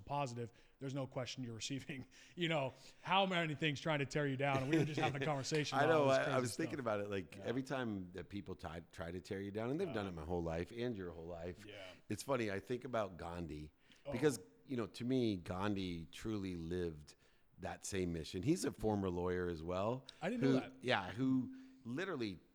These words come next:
Speaker 2: tried to change the world, to
Speaker 1: Yeah.
Speaker 2: empower people to be happy, to live at peace. And
Speaker 1: Mm.
Speaker 2: probably no, Mother Teresa and Gandhi were two of the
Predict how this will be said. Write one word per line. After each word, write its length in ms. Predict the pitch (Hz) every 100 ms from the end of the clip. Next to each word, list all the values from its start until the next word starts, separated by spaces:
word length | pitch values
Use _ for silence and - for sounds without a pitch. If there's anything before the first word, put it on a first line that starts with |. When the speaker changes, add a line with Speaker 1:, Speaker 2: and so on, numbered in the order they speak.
| _ -
Speaker 2:
tried 260 | 113 101
to 80 | 98
change 320 | - 95 92
the 80 | 95
world, 300 | 87 87 78
to 60 | 82
Speaker 1:
Yeah. 40 |
Speaker 2:
empower 340 | 87 90 98 98
people 280 | 98 95 92
to 60 |
be 180 | 85 87
happy, 500 | 87 85 82 87 87 80
to 100 | 92
live 220 | 87 92
at 140 | 92 -
peace. 460 | 95 90 87 -
And 200 | 95 85
Speaker 1:
Mm. 520 | 104 101 - - - -
Speaker 2:
probably 320 | 208 143 101
no, 440 | 87 101 117 107 - - _
Mother 200 | 110 147
Teresa 420 | 135 120 110 104
and 340 | 101 98 87 82
Gandhi 460 | 82 90 95 90 87
were 140 | 90
two 180 | 85 101
of 60 |
the 100 | 92